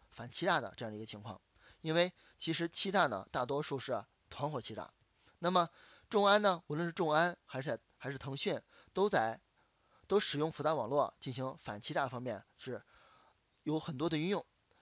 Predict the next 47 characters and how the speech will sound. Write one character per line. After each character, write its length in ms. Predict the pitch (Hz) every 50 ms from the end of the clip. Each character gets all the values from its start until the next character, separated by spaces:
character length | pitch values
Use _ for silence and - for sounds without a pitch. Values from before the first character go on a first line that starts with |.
| _ _ _ _ -
大 100 | 185 185
家 100 | 190 202
呢， 160 | 208 185 160
其 160 | - - 170
实 240 | 156 - 160 170 180
在 140 | - 139 123
新 180 | - - 175
闻 100 | 180 180
联 140 | 160 160 170
播 140 | 185 226 233
里 100 | 196 139
都 80 | 117
听 240 | 110 - - 127 120
过， 240 | 117 113 101 87 - _
对 100 | - 135
吧？ 220 | 139 143 135 - - _ - - - -
呃， 260 | - 123 123 117 107
我 120 | 113 131
记 100 | - 185
得 180 | 175 160 143 131
有 80 | 123 131
一 40 | 139
次 160 | - - 139
新 160 | 127 - 147
闻 60 | 147
联 120 | 147 147 143
播 140 | 143 151 151
里 220 | 127 120 107 104 107 107 104 - - - -
说， 320 | - - 147 147 156 156 - - -
腾 220 | - - 135 139 156
讯 180 | - 190 156
是 80 | 135 139
如 180 | 120 131 143 143
何 140 | 147 143
根 300 | - - 165 165 165 165
据 280 | 151 165 156 131 120 113 - - - _ _
客 140 | - 160 151
户 200 | - - 156 139
的 220 | 135 120 110 - -
交 160 | - 165 160
友 100 | 143 131
信 220 | 120 - 156 135
息、 280 | 120 - 139 143 147 - -
留 140 | - 139 139
言 100 | 147 156
信 180 | 156 - 143 123
息， 280 | - - 143 147 151